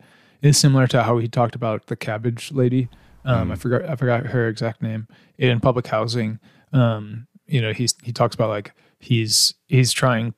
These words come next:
Speaker 1: he says that there's a lot going on in that scene, and he's trying to reflect the complexity of the original event.
Speaker 2: Mm-hmm.
Speaker 1: Um, he says,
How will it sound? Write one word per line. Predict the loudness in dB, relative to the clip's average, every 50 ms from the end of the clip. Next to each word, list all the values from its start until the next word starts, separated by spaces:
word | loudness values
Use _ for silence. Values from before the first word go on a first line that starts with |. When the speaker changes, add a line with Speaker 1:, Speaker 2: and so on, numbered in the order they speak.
| -12 -8 0
Speaker 1:
he | 4 4 4
says | 6 6 4 4 4
that | 2 0 0
there's | 0 0 0
a | -2
lot | 0 0 0 0 0
going | -2 -6 -6 -8 -12 -14
on | -14 -12 -10 -8 -6 -6 -6 0
in | 2 2
that | 4 4 2
scene, | 2 4 4 6 6 4
and | 2 2 0
he's | -2 -4 -4
trying | 0 0 0 0 -2
to | -6
reflect | -8 -8 -6 -2 -2 -2 -2 -4 -8 -10
the | -4
complexity | -2 -2 -2 -2 -6 -10 -4 -2 2 2 4 4 4 2 0 2
of | 0 2 4
the | 6 6
original | 6 6 6 4 6 4 4 4 4 2 0
event. | 0 0 2 2 2 2 0 -2 -8 _ _ _ _ _ _ _ _ _ _ -14
Speaker 2:
Mm-hmm. | -10 -8
Speaker 1:
Um, | -6 -4 -4 -4
he | -2 0
says, | 2 2 2 2 0 -4